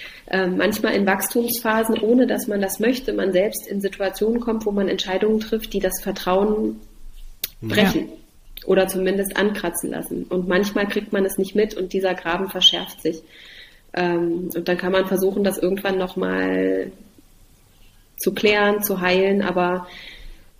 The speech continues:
Speaker 1: ja, dann hat man immer noch die Bredouille, dass man eben nicht wirklich Familie ist, sondern dass man am Ende noch Arbeitgeberin und, äh, Arbeitnehmerin,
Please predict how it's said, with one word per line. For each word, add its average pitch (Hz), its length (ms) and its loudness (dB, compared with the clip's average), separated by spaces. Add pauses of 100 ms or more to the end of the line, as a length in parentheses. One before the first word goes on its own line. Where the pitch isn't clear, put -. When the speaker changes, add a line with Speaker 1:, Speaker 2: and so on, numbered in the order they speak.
(280)
Speaker 1:
ja, 180 380 2 (120)
dann 180 240 4 (120)
hat 202 220 0
man 196 100 6
immer 208 200 4
noch 208 120 0
die 208 120 2
Bredouille, 196 400 6
dass 196 180 2
man 196 140 2
eben 190 180 2
nicht 185 180 2
wirklich 214 280 2
Familie 185 440 6
ist, 175 140 0
sondern 180 240 0
dass 175 140 -6
man 185 120 0
am - 120 -2
Ende 185 240 0
noch 190 140 0
Arbeitgeberin 190 840 -2
und, 196 280 0 (200)
äh, 202 60 -4
Arbeitnehmerin, 202 960 2